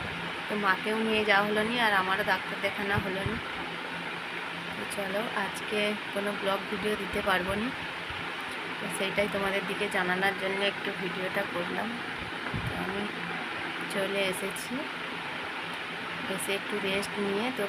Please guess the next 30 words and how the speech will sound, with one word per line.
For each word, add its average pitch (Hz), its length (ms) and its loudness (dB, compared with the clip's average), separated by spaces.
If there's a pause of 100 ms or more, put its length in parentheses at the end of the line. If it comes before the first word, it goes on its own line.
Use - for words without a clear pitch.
(100)
ভাবলাম 190 380 2
যে 196 100 2
না, 190 180 2
তোমাদের 180 360 0
দিকে 180 180 0 (100)
জানিয়ে 175 340 2
দিই। 175 180 -4 (2000)
খেতেও 208 320 2 (100)
ভালো 190 200 8
লাগেনি, 202 400 2 (680)
তো - 80 -4 (120)
তবু 180 180 -2
একটু 190 240 -4 (100)
খেতে 190 260 -2
হবে, 185 320 0 (100)
না 180 140 2
হলে 185 180 0
আরও 175 220 0
শরীর 175 340 -2 (100)
খারাপ 175 220 -2 (140)
করবে। 175 260 0 (1080)
আর 180 140 8
ওইদিকে 190 680 2
যেখানে 190 420 2
কাজে 185 280 8
যাই, 202 260 4
সেখান 190 360 2
দিয়েও, 190 200 0 (300)
উম, 185 180 -2 (180)
শুধু 190 200 -2